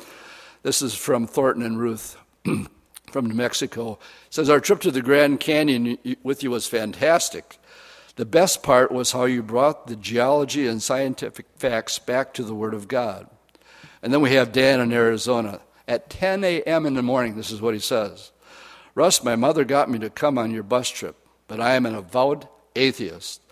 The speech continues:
and I have no interest in your God." Five P M, "Russ, this day has changed my life. Now I know that Darwin is a lie and the Bible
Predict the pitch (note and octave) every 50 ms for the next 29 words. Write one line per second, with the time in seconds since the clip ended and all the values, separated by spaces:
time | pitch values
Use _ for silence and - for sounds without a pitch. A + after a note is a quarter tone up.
0 | _ _ - A2+ A#2 A#2+ A#2+ A#2+ A#2+ A#2 A2 G#2+ A2+ A#2+ C3+ D3 D#3+ - - D#3
1 | C3 A#2 - B2 G#2+ G2+ G2 - - - G#2+ G#2+ A2 A2 A2+ A2 G2 A#2 A#2+ A2
2 | G#2 - F2 - - _ _ _ _ _ _ _ _ _ _ _ _ _ _ _
3 | _ _ - - D3 D#3+ F3 F#3 F3+ - E3+ E3 B2+ A2 G#2+ F#2+ F2+ - - _
4 | _ _ _ _ _ _ _ _ _ _ _ _ _ - A2+ C#3 E3 G3 - -
5 | - - - D3+ E3 - - D3+ D#3+ F3 C#3+ B2+ A2+ G2+ - - - C#3+ C#3 D#3
6 | E3 D3+ C3+ D3+ D#3 D3+ D3 B2+ G2 E2 D#2 - - - - _ - - - -
7 | - _ - A2+ B2 C#3 D3+ D#3 C#3+ C3+ C3 C3+ C3+ C3 B2 A#2 G#2+ A2+ A#2 A#2+
8 | B2 C3+ C#3 D3+ C3 A2+ A2+ G#2+ A2+ G#2+ G2+ G#2 G#2+ A2+ B2+ C#3+ D3+ D#3+ E3+ D3+
9 | - - G#2+ G2 F#2+ F2 G2+ G#2+ B2 C3 C3+ D3 C#3 C3+